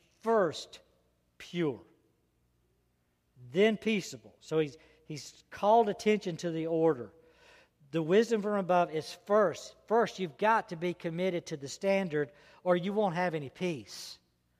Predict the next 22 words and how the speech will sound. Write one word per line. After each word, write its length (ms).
Peace 320
is, 180
is, 360
is, 160
is 260
knowing 320
Christ 400
is 160
our 140
rock 420
and 160
standing 540
upon 460
the 60
solid 500
rock. 300
It's 160
not 220
wavering. 680
Wavering 600
cr-, 260
produces, 640